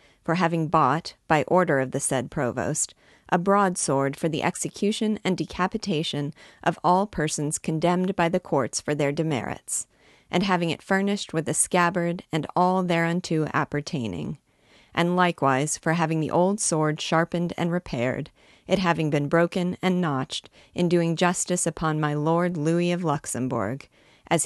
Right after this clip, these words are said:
herein more fully set down." The king interrupted. "Enough! I cheerfully order the sum to be paid. These are expenses which I never regard. I have never regretted such moneys.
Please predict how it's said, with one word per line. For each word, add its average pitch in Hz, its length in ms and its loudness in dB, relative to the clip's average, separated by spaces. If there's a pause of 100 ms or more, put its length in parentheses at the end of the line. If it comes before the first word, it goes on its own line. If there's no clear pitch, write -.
herein 165 400 2
more 151 220 2
fully 139 360 0
set 139 320 -2
down." 135 480 -4 (1160)
The 170 80 0
king 139 380 0
interrupted. - 840 -4 (720)
"Enough! 170 540 2 (400)
I 165 120 0
cheerfully 220 520 2
order 160 320 4
the 151 140 0
sum 135 300 0
to 147 80 -8
be 147 120 -2
paid. - 500 -6 (520)
These 143 340 2
are 135 120 2
expenses 139 500 -4
which 143 180 -6
I 143 120 0
never 147 360 0
regard. 123 560 -4 (400)
I 170 100 2
have 156 120 2
never 180 340 2
regretted 143 560 2
such - 300 -2
moneys. - 640 -4